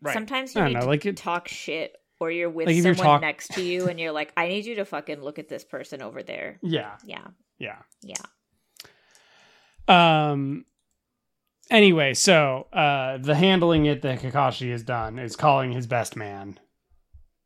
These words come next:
Speaker 3: l-, uh, our largest boy,
Speaker 2: Mm-hmm.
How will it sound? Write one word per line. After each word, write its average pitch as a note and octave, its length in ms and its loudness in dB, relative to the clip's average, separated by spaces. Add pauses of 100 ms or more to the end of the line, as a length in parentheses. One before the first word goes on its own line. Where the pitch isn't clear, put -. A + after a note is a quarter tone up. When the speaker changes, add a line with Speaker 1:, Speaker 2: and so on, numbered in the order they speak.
(100)
Speaker 3:
l-, B2+ 220 -6
uh, A2+ 360 -2 (600)
our D3 160 4
largest C#3 640 4
boy, G#2 380 -6 (140)
Speaker 2:
Mm-hmm. C3 160 -4